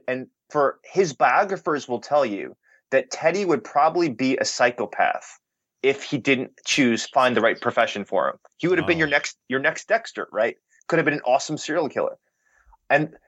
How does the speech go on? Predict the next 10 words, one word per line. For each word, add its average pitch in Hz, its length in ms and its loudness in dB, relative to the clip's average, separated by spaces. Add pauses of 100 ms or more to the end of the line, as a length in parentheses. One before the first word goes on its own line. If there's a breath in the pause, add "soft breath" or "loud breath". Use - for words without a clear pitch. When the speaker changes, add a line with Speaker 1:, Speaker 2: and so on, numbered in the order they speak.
(200)
Speaker 1:
so - 160 0
what, 143 360 0
so 151 400 2 (360)
the 156 120 2
Teddy 254 420 0
effect - 680 -2 (380 soft breath)
is 139 180 2
that 139 200 2
there 139 200 2
are 113 320 2